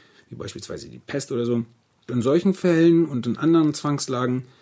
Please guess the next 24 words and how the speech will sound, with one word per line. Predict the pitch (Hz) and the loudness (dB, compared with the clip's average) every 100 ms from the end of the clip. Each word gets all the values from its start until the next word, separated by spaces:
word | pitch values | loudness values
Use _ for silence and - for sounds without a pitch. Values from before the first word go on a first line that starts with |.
| _ - | _ -8
sind | 120 127 | -4 -2
eben | 117 117 | 0 2
diese | 113 110 110 | 0 0 -2
Notlösungen | 85 110 117 123 113 110 110 101 104 104 | 0 4 4 4 0 0 2 0 -2 -2
anzuwenden. | 104 90 98 85 82 98 | -6 -8 -8 -12 -12 -10
Das | 101 - | -10 -6
heißt, | 104 95 _ - | -6 -8 _ -10
um | 123 107 107 | -4 0 0
die | 101 104 92 | 0 0 0
Gesundheit | 107 156 196 175 113 | 0 0 0 -2 -2
der | 101 | -4
Bevölkerung | 110 139 185 120 113 110 104 | -4 -2 -2 -2 -2 -2 -4
zu | - | -8
schützen, | 247 - 233 233 220 | -8 -2 2 2 0
wurden | 120 127 127 120 | -2 0 2 0
damals | 123 117 113 | 0 -2 -4
Muslime | 113 - 131 123 | -6 -6 -4 -2
und | 110 120 | -2 -4
Musliminnen | 113 - 117 113 110 107 - | -6 -2 0 2 0 -2 -6
vor | - 107 | -4 -2
den | 107 | -2
Stadtmauern | 104 120 113 120 104 107 101 104 | -4 -4 -4 -4 -4 -4 -4 -6
sogar | 104 98 92 | -8 -8 -8
verbrannt, | 101 95 87 - | -8 -8 -10 -16